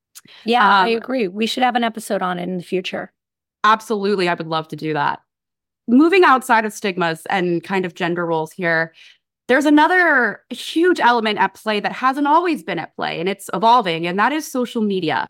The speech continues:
Speaker 2: and technology. So do you think that this evolution and the growth of it has had an impact on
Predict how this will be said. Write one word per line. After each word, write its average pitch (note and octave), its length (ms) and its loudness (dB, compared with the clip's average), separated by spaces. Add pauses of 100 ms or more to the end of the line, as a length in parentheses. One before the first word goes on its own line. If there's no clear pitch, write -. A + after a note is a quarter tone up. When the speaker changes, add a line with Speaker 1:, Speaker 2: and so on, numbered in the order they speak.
(280)
Speaker 2:
and F3+ 160 -2
technology. D#3+ 720 -6 (380)
So A#3 560 4
do G#3 100 -4
you G#4+ 180 6
think D#4 260 2
that F#3+ 480 4 (120)
this G3 520 -4
evolution F3 680 -2
and E3+ 140 -4
the E3 60 -2
growth E3 280 -2
of E3 120 -4
it D3 220 -6
has F3 220 -2
had F3+ 200 0
an F3+ 160 0
impact E3 680 -4
on E3 240 -2